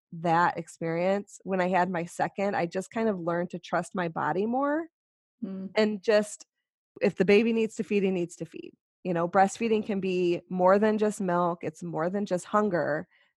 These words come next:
Speaker 1: It's about comforting. If the baby's crying and upset, put him to the breast. Put him, I just say, "Put him to the breast, put him to the breast." That's gonna ensure that you have an ample milk supply.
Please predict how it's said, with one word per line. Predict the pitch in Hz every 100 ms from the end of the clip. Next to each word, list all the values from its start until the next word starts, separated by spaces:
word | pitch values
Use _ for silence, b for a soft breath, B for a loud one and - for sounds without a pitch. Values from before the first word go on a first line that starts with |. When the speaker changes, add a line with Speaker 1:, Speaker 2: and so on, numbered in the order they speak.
| -
Speaker 1:
It's | 180 175
about | 180 160 -
comforting. | - 202 - 165 - - - - _ _ _ _ _
If | 208
the | -
baby's | 214 233 254 -
crying | - 202 220
and |
upset, | 190 - 190 - - _ _ _ _ _ _ _ -
put | 233
him | 233
to | 185
the |
breast. | 160 - -
Put | - 208
him, | -
I | 208
just | 240
say, | 214
"Put | 175 285
him | 311
to | 302
the |
breast, | 302 247 -
put | 220
him | 240
to | 240
the | 233
breast." | 226 - - b b
That's | 214 214
gonna | 247 269 262 -
ensure | 208 202 - 214 214
that | 175
you |
have | 185 185
an | -
ample | 175 185 185 185
milk | 170 180 -
supply. | 220 240 240 240 254